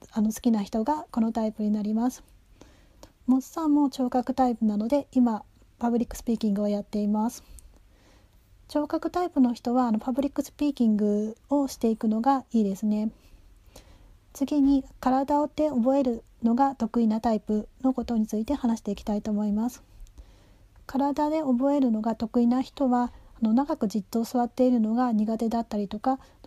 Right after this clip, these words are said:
計画性のある作業や実用的な課題が好きだったりします。また、あの、興味のあることだけに集中するタイプとなっております。このタイプの人は、あの、ライティングに向いていますね。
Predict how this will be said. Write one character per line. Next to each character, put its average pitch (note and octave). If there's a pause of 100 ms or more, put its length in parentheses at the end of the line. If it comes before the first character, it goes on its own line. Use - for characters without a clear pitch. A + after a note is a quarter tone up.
(120)
計 C#4
画 D4+
性 D#4
の D4+
あ D#4
る B3+
作 A#3
業 G#3
や C#4
実 A3
用 D4
的 D4
な D#4
課 -
題 C4
が D#4
好 -
き A3+
だ G#3
っ G#3
た G#3
り G3
し -
ま G#3+
す。 - (880)
ま C4
た、 C4
あ C4
の、 B3
興 F4
味 D#4
の C4
あ C4+
る B3
こ A#3
と A3+
だ G#3+
け B3+
に B3+
集 A3+
中 G#3+
す G#3+
る A3
タ A3
イ G#3
プ -
と G#3+
な G#3
っ G3
て G#3
お -
り G3+
ま G#3+
す。 - (880)
こ C#4
の D4+
タ F4
イ E4+
プ C#4+
の A#3
人 A3+
は、 A#3+
あ A3+
の、 G#3
ラ A#3+
イ C#4+
テ D4
ィ D4+
ン D4
グ D4
に C#4+
向 C4
い B3+
て C4+
い C4
ま B3+
す G#3+
ね。 G#3+